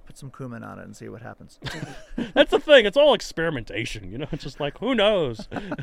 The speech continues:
Speaker 2: It's trying to figure out X plus Y without knowing at all what Y is. <laughs> And having no way of knowing what Y is, so.
Speaker 1: Uh, I never know what Y is. <laughs>
Speaker 2: No one knows. No one knows why. <laughs>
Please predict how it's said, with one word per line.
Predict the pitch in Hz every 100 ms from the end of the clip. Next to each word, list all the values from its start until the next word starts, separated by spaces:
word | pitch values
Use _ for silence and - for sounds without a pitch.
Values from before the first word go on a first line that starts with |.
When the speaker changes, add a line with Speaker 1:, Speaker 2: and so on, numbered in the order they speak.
| - - - 170
Speaker 2:
It's | 202 -
trying | 302
to | 302
figure | 247 214 202
out | 185 170 -
X | 170 180 -
plus | 175 147
Y | 120 139 139
without | 120 113 131
knowing | 123 120 113
at | 107
all | 127 120
what | 107 95
Y | 104 104 95 113 -
is. | 151 135 - - 226
<laughs> | 262 -
And | 180 220 190 185
having | 175 170
no | 175 185
way | 170
of | 135
knowing | 147 151 131 120
what | 127 98
Y | 110 110 101 92 131
is, | 160 143
so. | - 151
Speaker 1:
Uh, | 156 165 131 123 120 113 101
I | 117
never | 107 98
know | 82 80
what | 87
Y | 90 85 85
is. | 90 104 - -
<laughs> | 320 -
Speaker 2:
No | 233 294
one | 254
knows. | 208 180 135
No | 202 359
one | 320
knows | 294 240
why. | 208 240 240 190 - - -
<laughs> | 247 - 247 254 - 226 240 165 247 - 285 214 - - 269 254 320 - 392 - 403 - 370 -